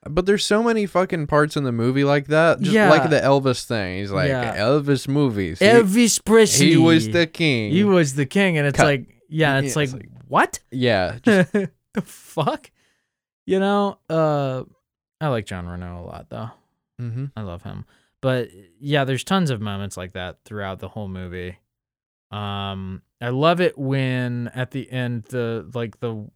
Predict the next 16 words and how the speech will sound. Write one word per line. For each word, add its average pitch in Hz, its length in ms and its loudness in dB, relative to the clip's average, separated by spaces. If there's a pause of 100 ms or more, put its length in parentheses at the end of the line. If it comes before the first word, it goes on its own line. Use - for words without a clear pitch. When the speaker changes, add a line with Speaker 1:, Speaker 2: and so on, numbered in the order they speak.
(140)
Speaker 2:
the 123 140 -8
one, 120 260 -8
like, 110 240 -10 (160)
fatter 120 500 -6
scientist 131 720 -6
kisses 127 380 -8
that 120 200 -6
girl 120 280 -4
who's 127 220 -6
like, 113 300 -8 (160)
you 135 100 -8
know, 117 240 -8
"Matthew 156 400 -6
Broderick 143 640 -2
is 127 400 -8
sexy." 127 960 -6